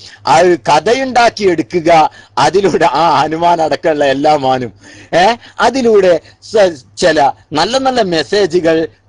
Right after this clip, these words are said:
പൊതുജനത്തിന് എത്തിച്ചു കൊടുക്കലായിരുന്നു അവര് ലക്ഷ്യമിട്ടത്. അതുകൊണ്ട് തന്നെ ഇവകളുടെ അടിസ്ഥാനം പൊള്ളയായിരിക്കും.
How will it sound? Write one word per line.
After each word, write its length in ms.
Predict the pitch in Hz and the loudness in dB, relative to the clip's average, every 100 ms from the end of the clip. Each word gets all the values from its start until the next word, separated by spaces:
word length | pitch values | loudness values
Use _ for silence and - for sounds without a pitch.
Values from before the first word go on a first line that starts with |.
| - | -4
പൊതുജനത്തിന് 1000 | 175 180 226 214 202 - 175 170 160 151 _ - | -2 -2 -2 -2 -2 -4 -4 -2 -4 -6 _ -6
എത്തിച്ചു 400 | 131 135 208 - | -6 -6 -8 -6
കൊടുക്കലായിരുന്നു 880 | 165 165 143 160 151 151 151 151 151 - | -2 -2 -2 0 0 0 -2 -2 -4 -2
അവര് 420 | 131 139 143 143 - 120 | -4 -2 -2 -2 -6 -6
ലക്ഷ്യമിട്ടത്. 800 | 135 127 - 131 117 131 117 95 _ - - - | -6 -4 -6 -6 -4 -4 -6 -8 _ -20 -14 -4
അതുകൊണ്ട് 680 | 135 143 180 175 151 143 143 | -2 -2 -4 -4 -4 -4 -4
തന്നെ 360 | 139 135 123 - _ | -4 -6 -6 -12 _
ഇവകളുടെ 680 | 113 131 165 156 147 143 143 - | -6 -4 -4 -4 -2 -2 -4 -4
അടിസ്ഥാനം 720 | 120 131 - - 135 127 127 | -6 -6 -12 -2 -2 -2 -6
പൊള്ളയായിരിക്കും. 840 | 117 120 123 113 98 80 78 - | -6 -4 -4 -4 -6 -8 -20 -20